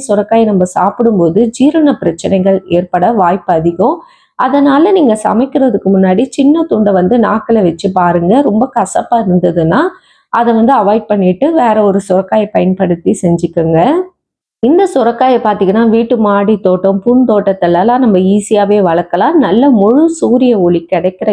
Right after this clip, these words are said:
இடத்துல நீங்க இதை வச்சீங்கன்னா, நல்ல நீரும் அதுக்கு தேவையான தண்ணியும் நீங்க கொடுத்து நல்ல உரம் போட்டீங்கன்னா, ஒரு மூணு, நாலு மாசத்துல வந்து நம்மளுக்கு வந்து வீட்டு தோட்டத்திலேயே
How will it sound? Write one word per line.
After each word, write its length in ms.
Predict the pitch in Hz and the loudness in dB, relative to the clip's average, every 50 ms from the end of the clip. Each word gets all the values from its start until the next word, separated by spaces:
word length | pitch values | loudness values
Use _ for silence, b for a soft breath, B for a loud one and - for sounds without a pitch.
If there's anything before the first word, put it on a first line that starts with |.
| 190 175 | 0 0
இடத்துல 400 | 170 180 190 - - 220 226 220 202 190 | 0 0 -2 -2 -2 0 0 2 2 2
நீங்க 160 | 180 175 170 165 | 2 2 2 0
இதை 100 | 175 170 170 165 | 0 0 -2 -2
வச்சீங்கன்னா, 560 | 165 - - 196 190 175 165 165 165 190 254 330 339 B B B B B B B _ - 202 | -4 -4 -4 -2 -2 0 0 0 0 0 0 -2 -4 B B B B B B B _ -2 0
நல்ல 260 | 208 226 233 254 262 233 220 | 0 2 2 2 2 2 2
நீரும் 340 | 226 233 262 262 233 220 226 180 | 2 2 2 2 2 0 0 -2
அதுக்கு 280 | 175 175 180 - 202 190 190 196 | -2 -4 -4 -4 -4 -2 0 0
தேவையான 480 | 202 208 208 214 208 202 185 170 190 220 233 - 190 | 2 2 2 2 0 0 0 0 0 -2 -2 -2 -2
தண்ணியும் 420 | 180 180 196 214 220 226 220 202 | 0 2 2 2 2 2 2 2
நீங்க 180 | 196 190 175 165 - - | 2 0 0 -2 -2 -2
கொடுத்து 320 | 180 180 185 185 - 277 277 277 220 | -2 -2 0 0 -2 -2 0 0 0
நல்ல 240 | 196 214 226 233 214 190 | 0 0 2 2 2 2
உரம் 240 | 190 190 202 240 240 - | 2 2 0 0 0 0
போட்டீங்கன்னா, 500 | 190 185 185 180 175 170 170 175 190 269 359 370 370 B B B B B _ _ - | -2 -2 -2 -4 -4 -2 -4 -2 -2 -2 -4 -4 -6 B B B B B _ _ -2
ஒரு 100 | 269 262 233 247 277 | 0 0 2 2 2
மூணு, 240 | 320 392 381 392 349 294 | 2 2 2 2 2 2
நாலு 180 | 269 226 214 214 196 185 180 | 0 0 0 0 0 0 0
மாசத்துல 480 | 190 208 - 240 208 - - 202 196 180 180 | 0 -2 -2 -4 -4 -2 -2 0 0 2 2
வந்து 180 | 190 208 226 262 277 | 2 2 2 2 2
நம்மளுக்கு 340 | 254 220 190 185 185 - - 185 180 | 2 2 2 0 -2 -2 -4 -4 -2
வந்து 140 | 185 214 226 208 226 | 0 0 0 2 0
வீட்டு 200 | 233 233 240 220 - - | 0 0 -2 -2 -2 -2
தோட்டத்திலேயே 580 | 185 180 180 185 175 - 175 170 165 175 226 | -2 -2 -2 -4 -4 -2 -2 0 0 2 2